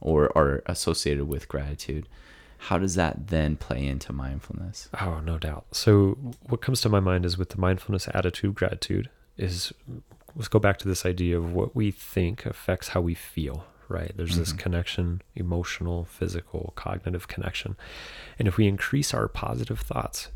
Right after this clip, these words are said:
Speaker 2: intentionally, like if we intentionally set out to be appreciative and open with gratitude towards what we have, we can increase our subjective sense of well-being, as well as objective measures of physical health,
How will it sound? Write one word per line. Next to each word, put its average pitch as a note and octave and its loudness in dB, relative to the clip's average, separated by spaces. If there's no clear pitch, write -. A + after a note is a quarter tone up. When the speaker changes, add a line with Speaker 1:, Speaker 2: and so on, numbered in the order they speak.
Speaker 2:
intentionally, - -2
like - -2
if - -4
we G#2 2
intentionally G#2+ 0
set G#2 -2
out G2 -2
to G2+ -6
be G2 -2
appreciative G#2 2
and E2 -2
open F#2 0
with E2 -2
gratitude E2+ 0
towards - -6
what D#2+ -2
we F#2 -6
have, D#2 -6
we G#2+ 4
can F#2+ 4
increase F#2 2
our E2 2
subjective D#2+ -2
sense D#2+ -2
of D#2 -2
well-being, D#2 -2
as F2+ 4
well C3 6
as F2+ 4
objective E2+ 0
measures D#2+ -2
of - -10
physical F2+ -6
health, - -4